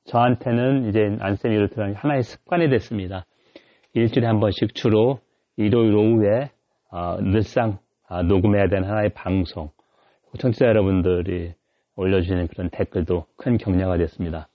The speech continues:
감사드리고요. 어, 올해는 코로나 일구가 어떻게 될까?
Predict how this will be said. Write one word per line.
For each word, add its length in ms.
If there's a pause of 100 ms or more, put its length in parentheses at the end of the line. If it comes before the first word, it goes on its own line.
(140)
감사드리고요. 760 (800)
어, 240
올해는 540 (1040)
코로나 400
일구가 320
어떻게 280
될까? 800